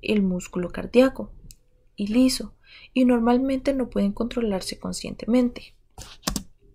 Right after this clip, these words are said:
Los comandos motores de ambos tipos se originan en el cerebro y descienden a través de la columna vertebral,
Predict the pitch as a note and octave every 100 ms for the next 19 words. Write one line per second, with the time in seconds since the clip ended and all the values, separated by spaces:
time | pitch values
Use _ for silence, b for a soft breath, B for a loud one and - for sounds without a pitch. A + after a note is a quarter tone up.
0 | _ _ _ _ - B B B B B
1 | B B _ _ C4 C4 C4 C4 C4 E4
2 | E4+ C#4+ G#3+ G3+ - F#3+ F3+ F#3+ A3+ -
3 | G3 - - - A3+ A#3 A3+ A#3+ C4 C#4+
4 | A#3+ G3+ - G3 A3+ A3 - A#3 A3+ G#3+
5 | G#3 G#3 A#3+ B3 A#3 G3+ F#3+ F#3+ G#3+ G#3+
6 | G#3 F#3+ F3+ F3+ F#3+ F#3 - G#3+ A#3 A#3